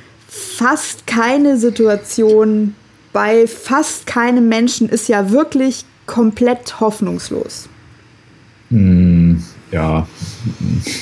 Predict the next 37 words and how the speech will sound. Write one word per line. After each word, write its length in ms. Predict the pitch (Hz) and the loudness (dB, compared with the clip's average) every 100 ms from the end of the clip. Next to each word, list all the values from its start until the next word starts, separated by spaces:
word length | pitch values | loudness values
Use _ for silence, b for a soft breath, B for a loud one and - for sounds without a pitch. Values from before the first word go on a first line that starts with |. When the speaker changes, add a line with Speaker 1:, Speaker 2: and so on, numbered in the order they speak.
| - - | -12 -8
Speaker 2:
Ja, 120 | - - | -4 0
da 80 | |
lehnst 260 | 87 95 95 | 0 0 0
du 40 | |
dich 100 | 98 | 0
auf 60 | 95 | 0
jeden 140 | 92 | 0
Fall 100 | 92 | 0
sehr 160 | 90 95 | 2 2
weit 140 | 113 | 2
aus 140 | 110 - | 2 -2
dem 100 | 117 | -2
Fenster, 460 | 117 113 - 117 113 - | 0 0 2 2 2 0
aber 80 | |
Speaker 1:
Ja. 260 | 95 98 - | 2 2 2
Speaker 2:
ich 200 | - - - | 0 -4 -6
glaube, 300 | - 87 92 | 0 2 2
ich 120 | 90 - | 0 0
weiß, 180 | 90 | 0
was 100 | 95 - | -2 -6
du 80 | 90 | -2
meinst 240 | 85 85 | -2 -2
zumindest. 280 | - 90 85 | -2 -4 -2
Also 160 | 95 | -2
es 140 | - - | -4 -4
gibt, 320 | - - - - | -6 -8 -14 -10
äh, 120 | - - | -8 -8
ich 80 | - | -6
sag, 200 | - - | -4 -2
oder 180 | 92 87 | 0 2
man 140 | 85 | 2
könnte 140 | 87 98 | 2 0
es 80 | - | 0
vielleicht 200 | 87 - | -2 0
andersrum 360 | 92 90 - | -2 -2 -2
sagen, 240 | 87 87 87 | 0 0 0
der, 280 | - - | -2 -4